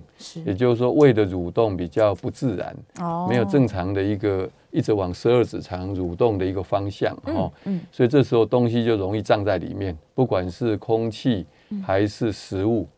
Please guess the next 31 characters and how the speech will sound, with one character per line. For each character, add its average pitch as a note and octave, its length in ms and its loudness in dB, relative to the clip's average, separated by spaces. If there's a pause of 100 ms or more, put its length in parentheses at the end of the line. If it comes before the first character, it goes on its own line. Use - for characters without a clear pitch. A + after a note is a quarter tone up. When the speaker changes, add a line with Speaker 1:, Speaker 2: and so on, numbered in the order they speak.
Speaker 1:
是。 - 300 -8
Speaker 2:
等 G#2 220 -6
等， G2 200 -6
哈， F2+ 200 -4
食 A2+ 220 -2
物 A#2 120 4
不 A2 120 -2
容 G2+ 200 0
易 G#2 60 -2
排 F2+ 240 -4
空 F2 320 -6
了， D2 100 -10
哈， F2+ 260 -4 (400)
等 G#2+ 160 -2
等。 - 140 -4 (500)
那 B2+ 420 4
这 C#3 180 6
个 G#2 500 4
其 A#2 240 0
实 F#2+ 340 -6
说 A#2 180 0
坦 F2+ 200 -4
白 F2+ 180 -4
话， G#2+ 200 0
这 A#2 180 0
个 G#2+ 180 -4
后 C3 220 2
面 A#2+ 180 0
的 G2 80 -2
原 F#2 380 -2
因， G#2+ 280 -2